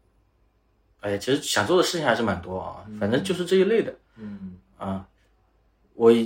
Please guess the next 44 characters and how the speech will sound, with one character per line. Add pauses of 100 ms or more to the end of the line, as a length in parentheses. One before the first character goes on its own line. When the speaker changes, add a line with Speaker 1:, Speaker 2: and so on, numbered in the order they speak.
Speaker 1:
觉
得
自
己
以
前
化
学
很
好，
那
我
可
能
总
结
一
些
笔
记
分
给
人
家。 (300)
Speaker 2:
嗯
哼。
Speaker 1:
我 (380)
工
作
了
六
年
时
间，
虽
然
年 (360)
限
也
不
大， (440)
我
会
想